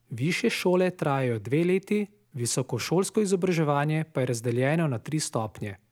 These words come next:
Na prvo stopnjo ali dodiplomski študij, na drugo stopnjo ali magistrski študij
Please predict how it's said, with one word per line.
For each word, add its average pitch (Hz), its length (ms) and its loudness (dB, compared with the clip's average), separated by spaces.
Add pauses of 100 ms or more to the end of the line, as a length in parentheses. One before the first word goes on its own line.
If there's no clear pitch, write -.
(240)
Na 120 80 -6
prvo 190 300 0
stopnjo 160 480 0
ali 123 180 0
dodiplomski 196 680 0
študij, 190 460 0 (440)
na 117 100 -6
drugo 180 280 2
stopnjo 160 520 0
ali 120 180 -2
magistrski 143 640 -4
študij 185 440 0